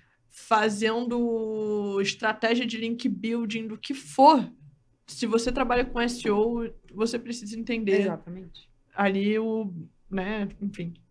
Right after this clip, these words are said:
Speaker 1: acho que de tudo pra garantir que a estratégia seja funcional.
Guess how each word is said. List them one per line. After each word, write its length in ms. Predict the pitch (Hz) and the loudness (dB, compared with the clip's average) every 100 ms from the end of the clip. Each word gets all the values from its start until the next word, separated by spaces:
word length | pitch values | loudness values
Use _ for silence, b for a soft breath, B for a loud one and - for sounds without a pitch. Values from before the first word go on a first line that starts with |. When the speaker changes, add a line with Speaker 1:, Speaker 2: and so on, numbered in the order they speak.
| _ | _
Speaker 1:
acho 220 | 190 185 | -2 -2
que 300 | - 208 202 - _ - | 0 0 0 -4 _ -2
de 160 | 208 | 2
tudo 360 | 269 262 220 247 | 4 4 4 4
pra 180 | 247 226 | 2 2
garantir 380 | 233 254 262 - | 2 0 -4 -2
que 120 | 233 | 0
a 40 | |
estratégia 460 | 233 240 226 214 226 | 0 -2 -2 0 0
seja 440 | 226 220 226 226 | 0 2 2 0
funcional. 640 | - 226 233 262 196 - | -4 -6 -2 0 0 -4